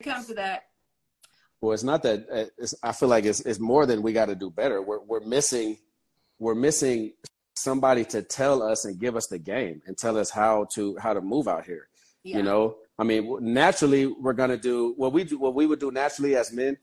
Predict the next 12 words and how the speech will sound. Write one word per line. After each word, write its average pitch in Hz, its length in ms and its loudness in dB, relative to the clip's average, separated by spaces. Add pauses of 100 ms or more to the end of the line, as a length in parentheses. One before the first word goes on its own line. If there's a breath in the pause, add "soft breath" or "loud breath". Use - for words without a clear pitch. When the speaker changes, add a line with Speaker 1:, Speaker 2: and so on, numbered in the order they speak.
(320)
Speaker 2:
is 117 220 2
happening. 85 400 -2 (340)
And 110 140 -6
that 117 180 2
is, 107 540 -2 (240)
you 101 80 -4
know, 92 160 -2
there, 120 240 0
I 120 40 -2
feel - 140 -2
like 120 240 4
there's, 113 280 -2